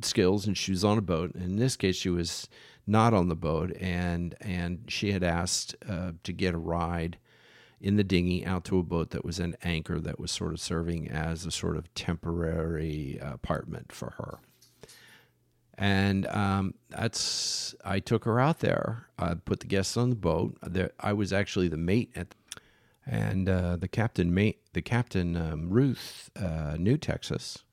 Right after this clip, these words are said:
and, um, she knew her quite well. Uh, they had sailed together a couple of times.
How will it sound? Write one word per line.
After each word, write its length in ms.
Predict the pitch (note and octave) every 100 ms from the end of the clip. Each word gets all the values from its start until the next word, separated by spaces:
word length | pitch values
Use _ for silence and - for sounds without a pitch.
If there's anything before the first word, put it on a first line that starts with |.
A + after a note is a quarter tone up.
| _
and, 520 | - D#2+ E2+ F2 E2+
um, 380 | F2 E2 E2 E2+ -
she 180 | - -
knew 200 | A2 E3
her 160 | G2 F2 - _
quite 240 | - A2 E2
well. 380 | B2+ D#3+ F2+ - _ _ -
Uh, 120 | F2+
they 160 | F2 G2+
had 260 | F#2+ F2 -
sailed 340 | - - A2+ D3+
together 300 | - E2+ D2+
a 60 |
couple 340 | - D#2+ - D#2+
of 140 | E2
times. 400 | - E2 A2 -